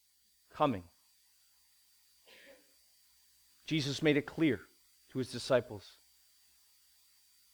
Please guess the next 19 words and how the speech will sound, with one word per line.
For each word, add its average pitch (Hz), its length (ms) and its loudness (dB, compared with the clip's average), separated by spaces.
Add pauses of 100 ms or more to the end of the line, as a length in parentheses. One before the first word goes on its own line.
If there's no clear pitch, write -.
(580)
"I'll 117 80 -4
be 113 100 -2
back. 92 240 -6 (1700)
I'm 131 140 2
leaving 127 380 4 (520)
for 127 100 -6
a 117 60 -4
little 135 180 2
while, 143 420 6 (760)
but - 100 -20
then 127 140 2
I'm 123 60 0
gonna 120 120 -2
come 117 260 -2
back." 98 240 -6 (4000)
And 131 100 -6
so 147 180 2
we 156 260 4
are 147 360 6